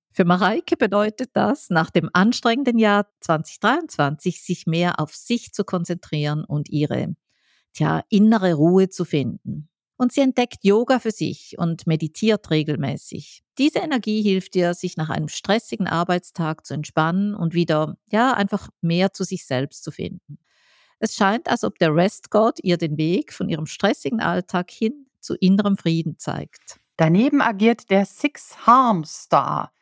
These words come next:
Speaker 2: der sie stark fordert, denn er spielt mit ihren Gefühlen.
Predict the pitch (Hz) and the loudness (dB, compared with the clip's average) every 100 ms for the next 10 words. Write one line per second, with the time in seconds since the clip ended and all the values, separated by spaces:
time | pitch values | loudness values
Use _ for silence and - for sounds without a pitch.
0 | _ _ _ 277 302 294 - 277 - - | _ _ _ 4 4 2 2 0 0 2
1 | 254 202 135 - - _ _ _ _ - | 4 4 0 -8 -10 _ _ _ _ 2
2 | 190 226 233 _ _ _ - 156 - - | 4 6 2 _ _ _ -6 -6 -6 -2
3 | 185 208 226 240 165 156 175 180 180 285 | 0 0 -2 -4 -2 -2 -2 -4 -4 0
4 | 302 175 131 | 0 0 -6